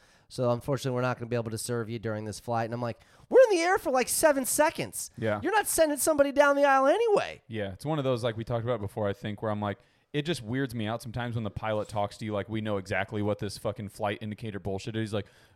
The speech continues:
Speaker 2: "Yeah, so we're gonna be coming in, uh, about due west here. Winds blowing about thirty-four degrees south, uh, Celsius. Uh, yeah,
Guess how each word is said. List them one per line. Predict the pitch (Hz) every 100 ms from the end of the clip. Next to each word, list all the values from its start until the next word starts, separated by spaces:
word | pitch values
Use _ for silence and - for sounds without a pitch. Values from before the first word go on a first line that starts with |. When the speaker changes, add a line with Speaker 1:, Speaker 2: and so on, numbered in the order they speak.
| _
Speaker 2:
"Yeah, | 123 143 139
so | 127 139 131
we're | 135 139
gonna | 143
be | 139
coming | 135 139
in, | 135 135 135
uh, | 127 127 123 123
about | 117 113
due | 117 123
west | 120 120 117 -
here. | 120 117 117 117
Winds | 107 110 104
blowing | 110 107
about | 104 101
thirty-four | 107 104 - 101
degrees | 98 101 92
south, | - 104 107 104 104 -
uh, | 101 98
Celsius. | - 104 95 107 107 - _ _ _ -
Uh, | 117 117 113
yeah, | 113 127 131 117